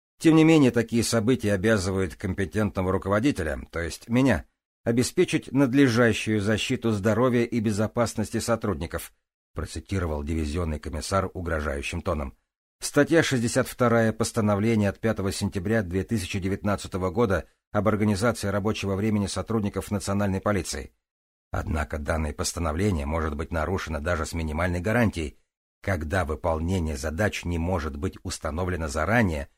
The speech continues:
ввиду непредсказуемости событий, а также ввиду ускорения протяженных, сложных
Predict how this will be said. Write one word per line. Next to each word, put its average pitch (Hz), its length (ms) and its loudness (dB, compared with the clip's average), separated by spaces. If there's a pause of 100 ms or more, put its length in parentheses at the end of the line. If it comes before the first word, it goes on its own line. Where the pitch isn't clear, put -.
(180)
ввиду 85 360 -2
непредсказуемости 80 920 -6
событий, 95 560 -4 (520)
а 87 140 -2
также 101 400 2
ввиду 92 300 0
ускорения 98 580 -2
протяженных, 95 800 0
сложных 90 580 0